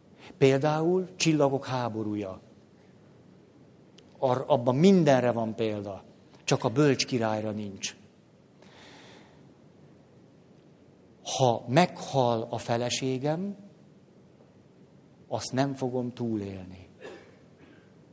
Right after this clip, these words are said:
Abba bele fogok dögleni.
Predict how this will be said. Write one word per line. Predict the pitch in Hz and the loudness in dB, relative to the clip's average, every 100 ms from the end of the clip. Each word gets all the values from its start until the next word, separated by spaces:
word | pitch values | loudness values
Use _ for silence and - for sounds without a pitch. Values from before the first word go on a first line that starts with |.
| - - | -20 -6
Abba | 127 110 104 | -6 -4 -8
bele | 95 131 143 135 | 0 2 2 0
fogok | - 131 123 131 123 - - _ | -2 -4 -2 -6 -6 -20 -20 _
dögleni. | 110 113 101 104 98 95 98 | -6 -4 -4 -6 -10 -12 -16